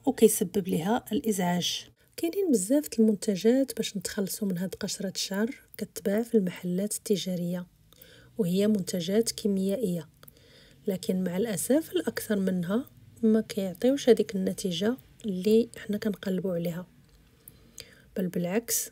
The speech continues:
كاينين شي منتجات اللي عاد كيزيدوا القشرة في الشعر.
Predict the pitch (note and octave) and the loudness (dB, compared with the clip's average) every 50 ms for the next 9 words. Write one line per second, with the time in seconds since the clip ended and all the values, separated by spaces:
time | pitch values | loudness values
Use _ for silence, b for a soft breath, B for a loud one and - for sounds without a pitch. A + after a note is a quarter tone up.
0 | - _ - - A3+ G3+ G3 G3 G#3 G#3+ - - - G#3 G3 F#3+ F3 - - F#3+ | -14 _ 0 0 2 2 4 2 0 0 0 -2 -2 -2 -2 -4 -4 -4 -6 -6
1 | F3 E3+ G3 G3+ G#3+ A3 A3 - - - A3+ G3 F3+ F#3 E3+ E3 F#3 G3+ A3+ A3+ | -4 -2 -2 0 0 0 -2 -4 -10 -6 -4 -4 -2 -4 -4 -2 0 0 0 0
2 | - - - G3+ F#3 F3 F#3 F3+ E3 - G#3 A3+ B3+ - - - A3+ - - G3 | 0 -2 0 0 0 0 -4 -2 0 4 4 4 4 2 -4 -10 -10 -8 -6 -6
3 | F3 - - G#3 G#3 - - - - F#3 F3 F3 E3+ | -6 -4 -4 -4 -6 -6 -6 -8 -8 -8 -8 -8 -8